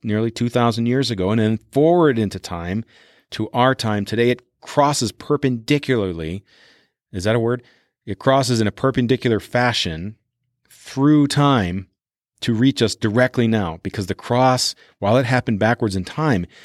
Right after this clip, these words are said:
its power and effectiveness, just as this verse says, there's only one way this can be this. They overcame by the blood of the Lamb. That sacrifice was once and for all, and it, it,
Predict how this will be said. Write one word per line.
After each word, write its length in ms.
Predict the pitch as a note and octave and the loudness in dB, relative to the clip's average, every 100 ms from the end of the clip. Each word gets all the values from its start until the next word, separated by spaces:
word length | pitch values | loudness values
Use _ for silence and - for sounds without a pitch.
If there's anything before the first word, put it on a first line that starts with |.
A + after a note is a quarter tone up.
| - - | -20 -6
its 120 | C3+ | -6
power 400 | - - C3 D3 | -6 -2 2 2
and 80 | B2 | 2
effectiveness, 760 | G2+ - D#3+ - F2+ D2+ D#2 - | -2 0 -2 0 -2 -4 -10 -8
just 240 | - G#2 | -4 0
as 140 | C3 B2 | 0 2
this 140 | A#2+ | -2
verse 300 | A2+ B2 A2+ | 2 2 2
says, 300 | D3+ C#3 F2+ | 2 2 0
there's 220 | G2+ G2+ | -4 -4
only 220 | B2 A#2 | -2 -2
one 280 | G#2+ A2 C3 | 0 0 0
way 160 | C#3 C#3+ | 2 2
this 180 | A2+ - | 2 -2
can 200 | A2+ G#2 | -6 0
be 260 | A#2+ D#3+ | 2 2
this. 320 | B2+ D2+ - - _ - _ _ _ _ _ | 2 -2 -4 -14 _ -20 _ _ _ _ _
They 260 | G2 F#2+ | -4 -2
overcame 480 | F#2 F2 - C3 D3 | -2 -6 -2 2 4
by 140 | C#3+ | 4
the 80 | C3+ | 2
blood 260 | A2+ A#2+ B2+ | 2 2 2
of 60 | |
the 100 | A#2+ | 2
Lamb. 240 | A#2 B2+ B2 | 2 2 2
That 160 | G#2+ | 0
sacrifice 720 | - - C3 - - G#2 F2+ | -2 -2 -2 -2 -2 -2 -2
was 120 | G2+ E2+ | -8 -12
once 380 | F#2 A2+ B2+ | -4 -2 -2
and 180 | - G2 | -4 -10
for 180 | - F#2 - | -8 -10 -6
all, 300 | A#2 B2+ B2+ | -2 -2 -2
and 140 | F#2 | -4
it, 120 | - - | -8 -10
it, 140 | G2 | -10